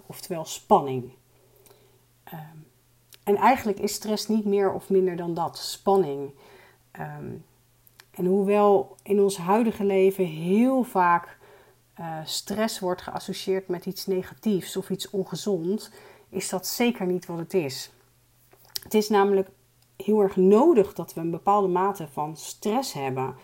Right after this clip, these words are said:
in ons leven. En dat klinkt misschien heel gek, omdat je zelf, eh, liever verre van stress blijft. En dat <laughs> kan ik me op zich heel goed voorstellen.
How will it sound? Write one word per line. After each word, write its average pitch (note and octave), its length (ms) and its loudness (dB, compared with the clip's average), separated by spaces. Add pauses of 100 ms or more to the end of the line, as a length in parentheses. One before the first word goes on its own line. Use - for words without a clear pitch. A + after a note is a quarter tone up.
(280)
in D#3+ 180 -6
ons D#3 200 -8
leven. D3 420 -6
En D#3 180 -10
dat D#3 200 -14
klinkt F#3+ 240 4
misschien F#3 360 -2
heel F3+ 460 4
gek, F3 460 -10 (500)
omdat E3+ 340 -6
je F3 80 -10
zelf, E3+ 520 -10
eh, D#3 220 -10
liever G3 520 2
verre G3 340 2
van G3 240 4
stress D#3+ 400 -8
blijft. D3+ 400 -2
En E3+ 80 0
dat F3 220 -8
<laughs> - 60 -8 (100)
kan B3+ 140 4
ik G3 140 2
me F#3 60 2
op F3+ 100 -4
zich G3 240 4
heel G3+ 160 2
goed G3 180 -4
voorstellen. G3 800 -4